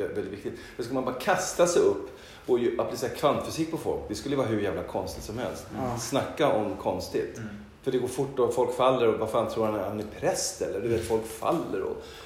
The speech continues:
Speaker 1: är det halleluja när ska jag börja prata om Jesus och frälsning? Alltså, vi har massa bilder och massa saker. Därför måste vi ta det metodiskt för att förstå att det här är en teknologi
Speaker 2: Mm.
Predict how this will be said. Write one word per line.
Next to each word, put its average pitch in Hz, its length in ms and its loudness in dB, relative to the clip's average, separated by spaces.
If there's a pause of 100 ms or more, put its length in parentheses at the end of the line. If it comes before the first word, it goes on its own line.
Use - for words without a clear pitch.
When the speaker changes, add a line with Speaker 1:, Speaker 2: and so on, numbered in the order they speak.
(200)
Speaker 1:
är 123 140 4
det 117 60 0
halleluja 123 420 2
när 123 100 0
ska 117 140 -2
jag 110 60 2
börja 110 140 0
prata 110 220 0
om 110 80 0
Jesus 120 420 -2
och 113 220 -2
frälsning? 113 420 -2
Alltså, 143 180 2 (760)
vi 143 120 2
har 139 80 8
massa 180 420 6
bilder 147 480 10 (320)
och 139 120 6
massa 123 320 4
saker. 98 320 2
Därför 131 300 6
måste 160 220 0
vi 123 80 0
ta 120 160 4
det 113 80 6
metodiskt 135 480 2
för 123 100 -2
att 120 80 -2 (180)
förstå 107 300 -2
att - 120 -2
det 117 60 0
här 92 180 0
är 85 80 -2
en 95 100 -4 (140)
teknologi 113 1400 0
Speaker 2:
Mm. 175 260 6